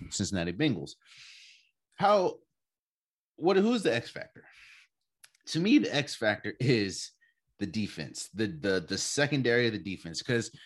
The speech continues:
it's a tall task going up against the Tyreek Hills, a tall task going up against, um, uh,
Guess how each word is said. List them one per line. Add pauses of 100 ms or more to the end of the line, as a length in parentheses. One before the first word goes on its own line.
(380)
it's
a
tall
task (100)
going
up
against
the
Tyreek
Hills,
a
tall
task
going
up
against, (480)
um, (240)
uh,